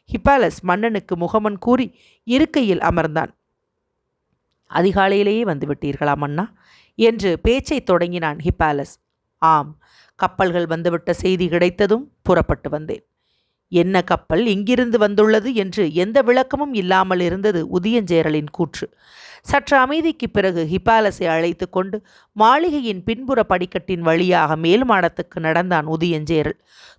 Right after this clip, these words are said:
துடும்பனும் திரேஷியனும் கீழேயே இருந்தனர்.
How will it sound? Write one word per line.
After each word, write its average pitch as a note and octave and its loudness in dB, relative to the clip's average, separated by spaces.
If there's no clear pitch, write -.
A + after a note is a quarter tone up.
துடும்பனும் A3+ 2
திரேஷியனும் G#3 0
கீழேயே A3 2
இருந்தனர். D3+ -6